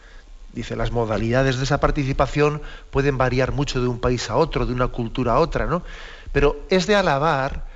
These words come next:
la conducta de las naciones en la cama-, en la que la mayor parte posible de los ciudadanos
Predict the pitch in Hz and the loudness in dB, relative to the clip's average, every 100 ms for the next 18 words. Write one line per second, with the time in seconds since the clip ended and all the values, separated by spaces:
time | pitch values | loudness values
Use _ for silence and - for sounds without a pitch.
0 | - - 135 131 - 131 131 202 - 147 | -18 -4 -2 0 -2 -2 -2 -4 0 0
1 | 135 170 160 175 - 156 131 123 139 - | 2 0 0 -4 0 0 2 0 -4 -6
2 | - - - 147 143 135 135 127 139 143 | -14 -16 -4 0 2 2 0 0 -2 -2
3 | 135 131 127 131 127 117 123 180 175 170 | 0 0 0 0 0 0 0 0 2 2
4 | 170 156 - 123 - 160 139 139 151 170 | 2 -2 -2 -2 -2 0 2 2 0 0
5 | 156 143 135 156 | 0 2 2 -2